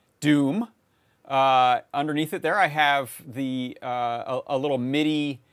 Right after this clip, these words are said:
sequencer and keyboard. You've seen me show this before. This is by our good friend Steve, uh, who's in our chat as Okay You're On. Uh, and this is a, a, a midi and C V keyboard and sequencer.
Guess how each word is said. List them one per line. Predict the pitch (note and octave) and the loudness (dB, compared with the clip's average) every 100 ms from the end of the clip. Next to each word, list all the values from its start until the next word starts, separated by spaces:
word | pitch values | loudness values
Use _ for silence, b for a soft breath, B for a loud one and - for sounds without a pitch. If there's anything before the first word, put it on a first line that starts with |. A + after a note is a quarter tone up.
| _ | _
sequencer | - - E3+ F3 D3+ D#3+ D3+ | -14 -10 -8 -6 -6 -4 -4
and | B2 | -4
keyboard. | - F3+ F3 D3 C#3 D#3+ | -8 -10 -8 -2 0 -2
You've | F3 G3 - | -4 -12 -12
seen | - C#3+ | -8 -8
me | |
show | B2 D3 | -6 -6
this | C#3 | -6
before. | - G#2+ D3 | -8 -8 -6
This | B2+ | -6
is | - | -6
by | - B2 | -2 0
our | B2 B2+ | 0 -2
good | A#2+ C#3+ | -2 -6
friend | - D3 C3 | -2 -4 -2
Steve, | - - G3+ A#3+ C3 D#3+ - b b b b | -8 -8 -8 -4 -4 -6 -10 b b b b
uh, | C3 B2+ B2+ A#2+ | -2 0 0 -2
who's | C3+ A#2+ | -6 -8
in | F#2 C3 | -8 -6
our | B2 | -6
chat | - C3+ F3 | 0 0 0
as | D3 | -4
Okay | B2+ A#2 C3+ | -8 -6 -6
You're | A#2+ A#2 | -4 -4
On. | A#2 C3+ F#3+ _ _ _ _ _ _ _ _ _ - - | -4 -6 -10 _ _ _ _ _ _ _ _ _ -18 0
Uh, | B2+ C3 | 2 2
and | B2+ | -2
this | C3 | -6
is | E3 B2+ | -4 -2
a, | C3 - | -2 0
a, | B2 A#2 G#2+ | -2 -2 -4
a | |
midi | B2 C3 C#3 C#3 B2+ b b b - | -6 -4 -2 -4 -8 b b b -10
and | B2 A2+ | -8 -8
C | - C3+ | -8 -6
V | A#2+ B2 B2 G#2+ | -6 -6 -8 -10
keyboard | - C#3 A2 B2 A#2 | -10 -8 -6 -4 -6
and | G#2+ | -8
sequencer. | - C3 B2 A2+ C#3 | -10 -10 -10 -12 -14